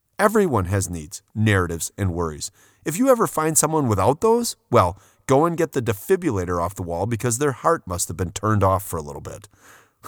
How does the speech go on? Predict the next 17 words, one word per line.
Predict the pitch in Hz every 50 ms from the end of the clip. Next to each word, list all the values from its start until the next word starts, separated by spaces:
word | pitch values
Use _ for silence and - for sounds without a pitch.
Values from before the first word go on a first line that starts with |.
| - -
<laughs> | - 104 101 _ _ _ _ _ - - - - _ _ _ _ _ -
Each | 190 202 185 - -
day, | - 113 107 101 98 104 101 - _ _ _
we | - 127 151
can | 147 - 123 101
charge | - 113 104 104 104 101 104
into | 104 110 113
the | 110 101
storms | - - 95 90 87 90 95 92 98
of | 82 90
our | 90 90 -
own | - 82 73 71 71 71 - _ _ _ _ -
and | 139 151 175 190 196 185 - -
into | 101 101 104 107
those | 98 92 87 82 80 85 90 - - _ _ _ _ _ _ _ _
of | - 147 170
others. | 196 214 214 117 85 - -